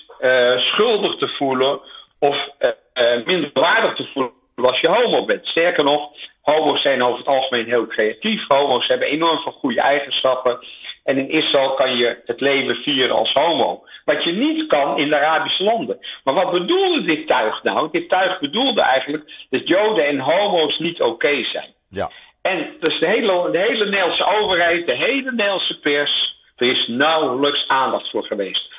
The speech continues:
Speaker 1: Net zo goed als toen men hier scandeerde in Amsterdam in de tijd dat, eh,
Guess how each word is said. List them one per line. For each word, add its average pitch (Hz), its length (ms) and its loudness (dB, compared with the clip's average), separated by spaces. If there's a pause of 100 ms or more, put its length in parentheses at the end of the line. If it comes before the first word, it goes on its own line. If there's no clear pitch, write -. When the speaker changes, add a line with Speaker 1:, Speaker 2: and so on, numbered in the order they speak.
(120)
Speaker 1:
Net 202 180 0
zo 170 340 0
goed 196 360 -4
als - 540 -2
toen 160 340 -2
men 160 240 2
hier 156 240 0
scandeerde 151 560 0
in 143 80 0
Amsterdam 147 520 0
in 135 80 -4
de 127 120 -6
tijd 131 300 0
dat, 123 240 -2
eh, 123 180 2